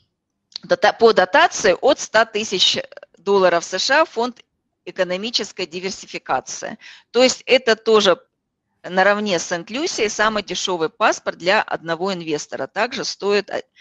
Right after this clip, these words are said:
как и на Сент-Люсии, сто тридцать пять тысяч долларов С Ш А. И, да, также можно инвестировать в долю в туристическом объекте от двухсот тысяч долларов С Ш А через три года.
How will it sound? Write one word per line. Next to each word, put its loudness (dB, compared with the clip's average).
как 0
и 4
на 0
Сент-Люсии, -4
сто 0
тридцать -6
пять -2
тысяч -8
долларов 0
С -8
Ш 2
А. 0
И, 2
да, 2
также 0
можно 2
инвестировать -2
в -4
долю 2
в -6
туристическом -4
объекте -2
от 2
двухсот 0
тысяч -2
долларов 4
С -6
Ш 4
А 4
через -4
три 0
года. 2